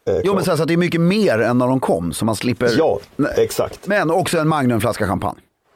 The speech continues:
Speaker 1: En Magnumflaska? Uff.
Speaker 2: Ja, fan, du lånar
Speaker 1: Jag är
Speaker 2: ju ett helt boende i en vecka.
Speaker 1: Jag är,
Speaker 2: Det är ju
Speaker 1: men det
Speaker 2: jätteslitage, och så spiller dina barn någonting i soffan och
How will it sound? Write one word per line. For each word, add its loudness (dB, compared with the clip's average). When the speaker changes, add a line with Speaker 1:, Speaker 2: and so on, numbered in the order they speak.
Speaker 1:
En 2
Magnumflaska? 0
Uff. -8
Speaker 2:
Ja, 0
fan, 0
du 2
lånar 4
Speaker 1:
Jag 2
är 2
Speaker 2:
ju 2
ett 0
helt 0
boende 0
i 0
en 0
vecka. -4
Speaker 1:
Jag 2
är, 4
Speaker 2:
Det 4
är 2
ju 0
Speaker 1:
men 4
det 2
Speaker 2:
jätteslitage, 0
och 2
så -2
spiller 0
dina 2
barn 2
någonting 0
i -2
soffan -2
och 0